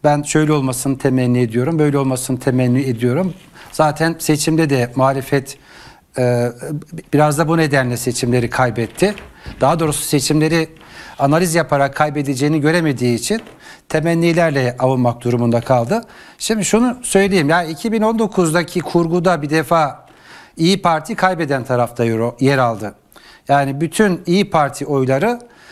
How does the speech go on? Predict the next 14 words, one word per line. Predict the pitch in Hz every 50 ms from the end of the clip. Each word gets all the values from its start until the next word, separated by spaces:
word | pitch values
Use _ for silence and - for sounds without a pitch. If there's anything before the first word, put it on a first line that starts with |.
| - - _ _ _
Cumhuriyet | - 160 170 185 190 190 -
Halk | 165 180 190 180 -
Partili | - 156 151 147 151 - 151 151 196 220 214 214 - - _ _ _ _ _ - - _ -
belediye | 147 156 165 160 180 180 160
başkan | 170 165 - - - 196
adaylarını | 185 165 143 151 143 135 131 135 135 139 190 233 233 233 - - _ - - - - - -
seçtirmek | - - 175 180 180 - 202 196 190 202 202 196 - - - - _ _ _ _ -
için | 151 - - 165 156 135 135
kullanıldı. | 139 - 143 135 131 131 127 123 123 120 113 101 117 120 117 - - -
O | 165 170 170 170 - -
öyle | 165 165 185 185 185 165
bir | 151 156 147 147
işlevi | 147 135 - - - 135 123 123 127 123 127
oldu. | 127 120 110 110 104 113 104